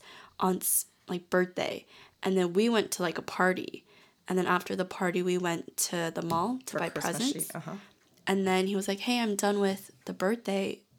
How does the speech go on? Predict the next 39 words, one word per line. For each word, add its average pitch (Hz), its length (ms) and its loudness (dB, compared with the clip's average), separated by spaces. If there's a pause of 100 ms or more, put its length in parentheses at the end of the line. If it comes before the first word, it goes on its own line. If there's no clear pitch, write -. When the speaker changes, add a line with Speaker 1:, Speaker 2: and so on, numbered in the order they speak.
(180)
Speaker 1:
I'll 185 100 0
meet 202 300 0
you 196 60 -4
guys." 196 360 -4 (340)
And 185 120 -8
I 185 40 -4
was 196 300 -6
really 185 160 0
surprised. - 500 -6
I - 40 -18
was - 100 -10
like, - 180 -12
"Oh, - 300 -4 (400)
you're - 180 -6
not - 120 -6
too 190 100 -4
tired, 208 580 -2
or 185 100 0
Speaker 2:
Yeah. 104 160 0 (220)
Speaker 1:
you 185 120 -2
don't 190 100 4
wanna 180 160 2
go 190 160 -4
home?" 190 320 0
And 202 160 -2
so 180 300 -2 (260)
he 196 200 -2
came, 202 340 6
met 185 140 4
up 185 160 -2
with 185 220 -4
us. 220 440 0 (400)
We 190 80 0
did 185 160 4
more 185 160 2
shopping 185 480 -2
together, 233 480 -2
and 214 240 0
then 190 280 -2